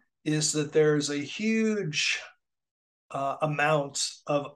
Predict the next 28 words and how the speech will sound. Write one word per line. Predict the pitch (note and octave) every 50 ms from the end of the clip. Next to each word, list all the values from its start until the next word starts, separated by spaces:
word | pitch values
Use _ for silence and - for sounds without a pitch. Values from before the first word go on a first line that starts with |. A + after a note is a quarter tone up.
| - -
untapped | F3+ F#3 F#3 F#3 F#3 - - - E3 D#3+ D#3+ D#3+ D#3+ D#3+ - -
leadership | C#3 C3 C#3+ D#3+ D3+ D3 C#3+ - - - B2 - _ -
potential, | - C#3 - C3 C3 C3 C3 B2+ - - - - - - - _ _ _ _ _ _ - - - - - - _ _ _ _ _ -
that | C#3+ D3+ D3+ D3 D3 D3 C#3 - - _ _ _ _ _ _ _ _ _ _ -
there's | D#3 D#3+ D#3 D3+ -
so | - G3 G#3 A3
many | A3 G#3+ G3 F3 D#3+
people | D3+ F3+ G3+ G#3+ G#3 D#3+ D#3 D3+ D3 C#3+ C#3+ C3 C#3 C#3 D3
looking | F3 G3+ G#3 G#3 - F3+ D#3 D3 C#3+ C#3 C3+ C3
to | - - E3+ D#3+ - - _ -
other | F#3 G3 F#3+ D#3+ F#3 D#3+ D3+ D3+
people | - - D3+ C#3 - - B2+ A#2+ A#2+ B2 - - _ _ _ _ _ _ _ _ _ _ _ _ _ _ _ _ _ _ _ -
to | - - D#3+
lead. | C#3 C3+ C#3+ D#3+ E3+ D3+ B2+ - - - - - - _ _ _ _ _ _ _ -
A-, | E3 E3 D3 - E3+
and | E3 D#3+ D3
part | - - C4 C#4+ -
of | -
that | F3+ A3+ B3+ C4+ A#3 E3+
is | D#3+ D3+ -
the | - E3 D3+
very | F#3 G3+ G3 F#3
mindset | D#3+ D#3 E3 A3 B3+ C4 B3+ - - E3+ D#3+ D#3
that | D#3
we | D#3 D3+
have | D3+ A#3 B3+ B3+ -
about | E3 D3+ D3+ C#3+ C3+ D3
leadership, | D3 D3 C#3+ C3+ C3 - - B2+ B2